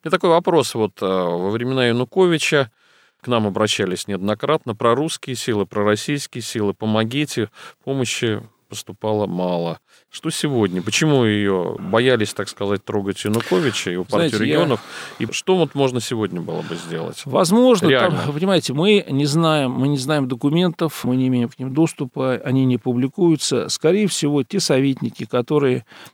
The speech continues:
Speaker 2: курировали вопросы Украины, А, вероятно, уровень влияния тех, э,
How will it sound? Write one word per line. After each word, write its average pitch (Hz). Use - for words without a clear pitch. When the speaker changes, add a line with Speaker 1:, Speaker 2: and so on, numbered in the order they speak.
Speaker 2:
курировали 151
вопросы 135
Украины, 120
А, 117
вероятно, 147
уровень 151
влияния 131
тех, 120
э, 117